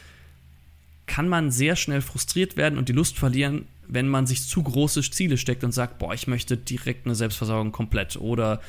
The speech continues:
ne, "ich möchte direkt auf, auf dieses eine Level kommen oder meine Ernährung so und so umstellen", dann ist es häufig besser zu sagen, "Ich mache das in kleinen Schritten", beziehungsweise reicht es nicht vielleicht sogar schon? Also muss ich wirklich mir die ganze Mühe machen, um auch meinen eigenen Zucker zu gewinnen?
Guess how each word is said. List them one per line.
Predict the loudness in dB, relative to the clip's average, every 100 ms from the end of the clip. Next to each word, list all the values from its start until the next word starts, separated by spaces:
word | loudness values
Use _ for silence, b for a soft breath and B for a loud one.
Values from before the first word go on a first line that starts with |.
| B B
ne, | -2 0 0
"ich | -2 -2
möchte | 0 0 0
direkt | 0 0 0 -2
auf, | -4 -4
auf | -2
dieses | 0 2 2
eine | 2
Level | 2 4 2
kommen | 2 0 -2 -6 -16 -10
oder | -2 0
meine | 2 2
Ernährung | 2 4 4
so | 4
und | 2
so | 2
umstellen", | 2 2 2 2 0 B B B B B -20 -4
dann | 0 0 -2 -4
ist | 0 2
es | 0 -4 -12 -20 -2
häufig | 2 2 0
besser | -2 -2 0
zu | 0
sagen, | 2 0 0
"Ich | -2
mache | -2 -2
das | -2
in | -2
kleinen | -2 -2 -2
Schritten", | -4 -2
beziehungsweise | -2 0 0 0 0 -2 B
reicht | -6 -4 -2
es | -2
nicht | -2 -2
vielleicht | -4 -4
sogar | -6 -6 -6
schon? | -8 -8 -12 -8
Also | -2 4
muss | 6 6 4
ich | 2 2
wirklich | 0 0
mir | -2
die | -2 0
ganze | 0 2 2
Mühe | 4 4
machen, | 4 2 0
um | 2 2
auch | 2 0
meinen | 2 2 2
eigenen | 2 2 0
Zucker | 0 0
zu | 0 -2
gewinnen? | -2 0 -2